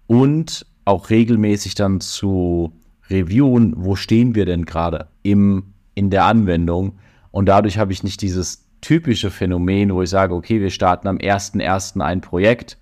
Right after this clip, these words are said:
und am einunddreißigsten des Monats, äh, hat sich nichts getan, weil ich kontinuierlich darauf einzahle, dass ich vorangehe und, und das ist das Besondere, ist ja nicht nur ein Tool, letztendlich arbeiten wir immer mit Menschen zusammen, ich dadurch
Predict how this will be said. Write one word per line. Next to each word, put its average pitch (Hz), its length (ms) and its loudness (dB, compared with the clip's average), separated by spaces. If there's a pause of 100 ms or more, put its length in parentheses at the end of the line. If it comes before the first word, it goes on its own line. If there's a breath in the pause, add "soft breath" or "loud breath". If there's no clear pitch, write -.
(280)
und 92 120 -4
am 92 240 -2
einunddreißigsten 98 920 0
des 85 180 -8
Monats, 95 680 0
äh, 92 160 0
hat 90 180 -4
sich 90 120 -8
nichts 87 280 -6
getan, 101 640 0 (160)
weil 92 120 -2
ich - 160 -8
kontinuierlich 104 1080 0
darauf 87 400 -4
einzahle, 104 920 0 (380 soft breath)
dass 98 160 -2
ich 90 80 -14
vorangehe 101 720 2
und, 127 500 -2 (200)
und 87 160 -6
das 95 120 -2
ist 98 100 -8
das 98 100 -6
Besondere, 95 500 0
ist 90 120 -4
ja 92 60 -2
nicht 95 200 -4
nur 98 80 2
ein 82 60 -2
Tool, 98 300 -2
letztendlich 82 500 -4
arbeiten 85 400 -4
wir 85 100 0
immer 90 160 -2
mit 85 220 -6
Menschen 90 340 -4
zusammen, 90 460 -4 (160)
ich - 220 -8
dadurch 110 680 0